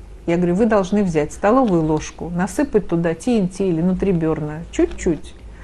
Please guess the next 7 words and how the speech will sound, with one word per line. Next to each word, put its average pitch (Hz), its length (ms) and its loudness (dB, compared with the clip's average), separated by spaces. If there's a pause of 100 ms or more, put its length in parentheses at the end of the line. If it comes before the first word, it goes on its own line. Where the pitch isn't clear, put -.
(340)
смешать 262 520 0
с - 60 -10
кефирчиком, 240 840 2
с - 120 -10
водичкой, 202 720 4
с 175 100 -8
молочком, 233 800 2